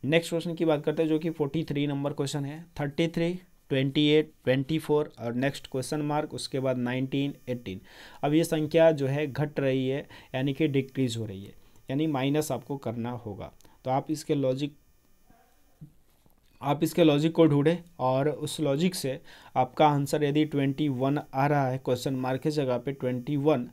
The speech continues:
तो आपका आंसर है ऑप्शन नंबर डी, ठीक है,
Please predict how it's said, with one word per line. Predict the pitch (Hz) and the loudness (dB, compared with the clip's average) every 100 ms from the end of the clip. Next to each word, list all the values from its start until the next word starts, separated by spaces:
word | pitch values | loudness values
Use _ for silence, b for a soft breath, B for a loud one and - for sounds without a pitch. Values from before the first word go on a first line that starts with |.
| B B | B B
तो | 127 | -4
आपका | 117 117 131 | -4 -2 -2
आंसर | 117 117 127 131 | 0 -4 -2 -2
है | |
ऑप्शन | 117 - 120 | -2 -4 -6
नंबर | 110 104 151 - _ _ _ _ _ - | -6 -8 -10 -14 _ _ _ _ _ -14
डी, | 127 127 117 - _ _ _ _ _ _ _ | -6 -2 -2 -4 _ _ _ _ _ _ _
ठीक | 135 160 | -2 0
है, | 180 | 0